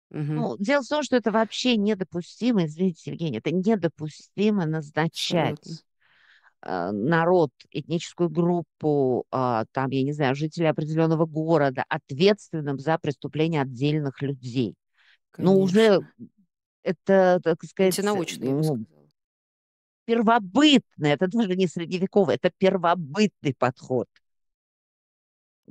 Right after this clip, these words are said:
Speaker 2: к, э, к ситуации, да. Вот это племя, вот они вот все такие, надо вот под корень, да, вот тогда всё будет хорошо. Ну, вообще не,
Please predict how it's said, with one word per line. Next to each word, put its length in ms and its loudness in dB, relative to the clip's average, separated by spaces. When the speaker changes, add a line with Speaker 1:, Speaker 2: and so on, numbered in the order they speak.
Speaker 2:
к, 120 -8
э, 680 0
к 80 -20
ситуации, 760 -2
да. 220 2
Вот 120 -2
это 220 2
племя, 420 2
вот 160 0
они 260 -2
вот 200 -4
все 300 0
такие, 400 -4
надо 300 0
вот 120 -2
под 220 0
корень, 540 4
да, 320 2
вот 140 -4
тогда 360 0
всё 200 -6
будет 200 -10
хорошо. 400 -4
Ну, 400 0
вообще 480 2
не, 200 0